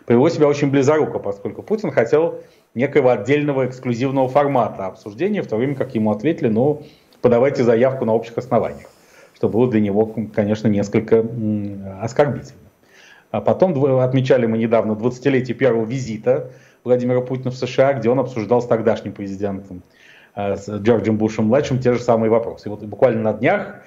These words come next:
кажется, вчера на той же конференции в Банка В Т Б Владимир Путин сказал: «Ну что ж, я же так, э, льнул к Америке, был другом её. Почему же в мою руку положили камень?» М, то есть он всегда хотел договориться с Америкой, просто если двадцать лет назад как друг,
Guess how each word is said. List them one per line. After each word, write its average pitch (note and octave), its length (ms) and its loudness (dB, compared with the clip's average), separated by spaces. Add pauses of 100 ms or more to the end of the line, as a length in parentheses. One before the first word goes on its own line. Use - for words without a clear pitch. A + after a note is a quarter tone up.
(180)
кажется, B2+ 260 0
вчера C3+ 300 2
на B2 140 -2
той B2 140 0
же G#2+ 100 -4
конференции A2+ 640 -2
в G#2 160 0 (100)
Банка A2 360 0
В G#2 80 -4
Т A2+ 120 2
Б G#2+ 300 2 (480)
Владимир A#2+ 320 2
Путин C3+ 240 -2
сказал: B2 320 2
«Ну B2+ 80 -2
что B2+ 160 0
ж, F#2+ 60 -4
я G#2+ 160 2
же A2 100 -2
так, A#2 240 0
э, G#2+ 160 -2 (100)
льнул B2+ 460 0
к - 60 -8
Америке, F#2 580 -4
был A2 140 -4
другом G#2 400 0
её. F2 340 -12 (460)
Почему A#2 380 -2
же A#2+ 80 2
в A2+ 40 2
мою A2+ 340 2
руку B2+ 280 2
положили A#2 580 2
камень?» D#2 340 -6 (460)
М, A2+ 260 -2
то - 140 -2
есть - 120 2
он D3+ 100 2
всегда F#3 320 2
хотел A2 280 -2
договориться A2 440 -2
с - 20 -18
Америкой, A3+ 400 0
просто B2 280 -4
если A#2+ 120 -6
двадцать B2+ 360 0
лет A2 180 0
назад A2 300 -2
как A2 200 -2
друг, C#4 300 0